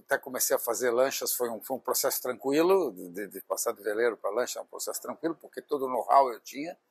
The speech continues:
eu tinha que ter um, algo, acostumar um pouco. E,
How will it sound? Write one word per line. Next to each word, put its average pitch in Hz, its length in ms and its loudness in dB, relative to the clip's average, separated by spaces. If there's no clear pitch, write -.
eu - 80 -12
tinha 113 180 -8
que - 100 -18
ter 127 140 -2
um, 107 300 -4
algo, 95 300 -2
acostumar 110 540 -2
um 107 40 -10
pouco. - 420 -2
E, 240 380 4